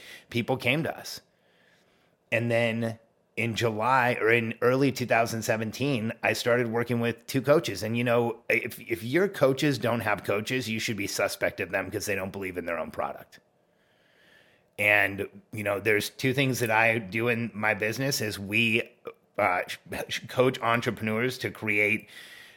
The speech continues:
much, to grow and scale their businesses. And so I've, I'm coached by someone who coaches coaches. His name's Taki Moore.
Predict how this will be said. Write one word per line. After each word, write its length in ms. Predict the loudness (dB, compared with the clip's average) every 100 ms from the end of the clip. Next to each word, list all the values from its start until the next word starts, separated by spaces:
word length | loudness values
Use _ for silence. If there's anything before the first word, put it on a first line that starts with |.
| _ _ _ -20 -6
much, 440 | 2 8 8 6 -2 -4
to 120 | 0 2
grow 220 | 4 4
and 80 | 4
scale 280 | 4 4
their 120 | 4 2
businesses. 560 | 2 0 0 2 2
And 120 | 0
so 400 | 2 4 4 2 4
I've, 260 | 4 4 -2 0
I'm 180 | 0 2
coached 420 | 2 2 0 2
by 140 | 2
someone 340 | 2 0 0 -2
who 140 | -2
coaches 420 | 0 0 -2 -4
coaches. 340 | -4 -4 -4 -4
His 160 | -2
name's 240 | -2 -2 -2
Taki 320 | -2 -2 -4
Moore. 380 | -4 -2 -2